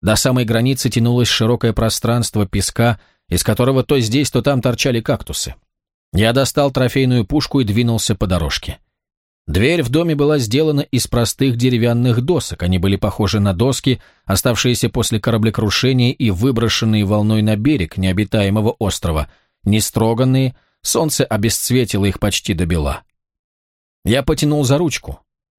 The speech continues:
Сделанная из железа, за много лет использования она была вся изъедена ржавчиной.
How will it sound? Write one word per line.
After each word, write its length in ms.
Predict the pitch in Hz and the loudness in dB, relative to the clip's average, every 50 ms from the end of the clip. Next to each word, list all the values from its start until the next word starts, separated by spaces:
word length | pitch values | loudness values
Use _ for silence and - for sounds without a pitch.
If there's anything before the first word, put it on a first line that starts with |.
| _ _ _ | _ _ _
Сделанная 540 | 85 78 82 - 123 127 123 120 117 117 123 | -4 -2 0 0 0 2 2 2 2 2 0
из 240 | - - 120 113 | 0 0 0 0
железа, 480 | 98 95 107 104 101 110 117 117 117 123 | 0 0 0 2 2 2 0 2 0 0
за 160 | 110 113 101 | 0 0 0
много 280 | 98 107 123 131 101 104 | 2 2 0 0 0 0
лет 200 | 101 120 117 - | 0 0 0 0
использования 680 | 107 98 - - 113 113 117 110 104 110 113 113 110 110 - | -2 -4 -2 -2 -2 0 0 0 0 0 0 2 0 0 0
она 200 | - 101 101 104 | 0 0 0 2
была 340 | 95 104 101 101 101 92 - - _ _ _ - | 2 2 2 2 2 0 -2 -8 _ _ _ -8
вся 320 | - - - - 120 113 - | -6 -2 0 0 0 0 0
изъедена 580 | - 120 107 95 104 113 117 98 104 98 95 | -2 -2 0 0 0 0 0 0 0 0 0
ржавчиной. 680 | 90 92 85 101 95 85 - - - 76 76 85 - _ | 0 0 0 0 -2 -2 -4 -4 -4 -4 -6 -6 -10 _